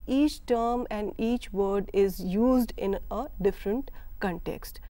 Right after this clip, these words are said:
Now, when we talk about all these things, uh, there is ano-, another thing which comes in is that, you know, um, there is a social control also. When we talk about, uh, you know, all these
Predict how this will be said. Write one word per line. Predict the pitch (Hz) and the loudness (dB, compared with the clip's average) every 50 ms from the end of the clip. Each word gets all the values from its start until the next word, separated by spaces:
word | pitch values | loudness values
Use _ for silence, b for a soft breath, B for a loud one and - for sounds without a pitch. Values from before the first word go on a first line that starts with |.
| _ _ _ _ _ - | _ _ _ _ _ 2
Now, | 240 247 269 269 | 4 4 6 8
when | 233 247 262 269 | 8 6 8 8
we | 269 330 | 6 4
talk | 311 - 277 269 277 277 | 4 4 2 2 2 2
about | 285 254 226 247 254 262 262 - - | 2 2 4 6 4 4 4 2 0
all | 196 196 208 214 214 | 2 4 4 4 4
these | 214 233 240 240 | 4 2 2 0
things, | - - 220 196 196 220 226 - - B B B B B - | -2 -2 -2 0 0 -2 -4 -6 -10 B B B B B -4
uh, | - 196 196 202 | -2 -2 -2 2
there | 190 220 233 | 6 6 6
is | 233 226 | 6 6
ano-, | 226 240 247 247 254 - 214 - - - | 2 0 0 0 0 -2 -4 -4 -2 -2
another | 220 226 240 233 285 294 | -2 -2 0 0 -2 -2
thing | 277 - 233 220 226 214 | 0 0 0 0 0 0
which | 208 220 - - | -2 -4 -4 -6
comes | - 208 196 190 202 - | -6 -4 -4 -4 -4 -2
in | - 220 214 202 | -2 -2 -2 -2
is | - 190 185 196 202 208 | -2 -2 -2 -4 -4 -4
that, | - 190 190 185 190 - | -4 -4 -2 -4 -4 -4
you | - 196 | -4 -4
know, | 190 185 202 190 | -2 -2 -4 -4
um, | - 190 190 180 185 - - - - - _ _ _ _ _ _ _ _ _ - | -4 -4 -4 -4 -6 -6 -8 -10 -12 -14 _ _ _ _ _ _ _ _ _ -10
there | 175 175 180 180 180 220 233 - - | -6 -4 0 4 6 6 6 6 4
is | - 247 247 214 - | 2 2 2 2 0
a | - - 247 | 0 -2 -2
social | - - 226 208 208 - - 240 226 | 0 4 4 4 4 4 2 2 2
control | - 214 208 202 - - 208 196 190 - | 2 0 0 0 2 2 2 4 2 2
also. | - 175 170 - - - - - - - | 0 -2 -2 -2 -4 -6 -6 -8 -8 -6
When | - 214 190 190 190 | -6 -4 -2 0 0
we | 202 202 | 0 0
talk | - 208 196 220 220 - | 0 0 -2 0 0 0
about, | 220 190 208 202 208 208 208 - - 208 - _ _ _ _ _ - - | 0 0 2 4 4 4 4 2 -4 -8 -8 _ _ _ _ _ -6 -2
uh, | 190 | 0
you | 190 196 202 | 2 2 2
know, | 220 214 | 2 2
all | - 190 196 208 190 | 2 2 2 2 2
these | 214 208 208 202 190 185 | 4 4 2 2 2 -2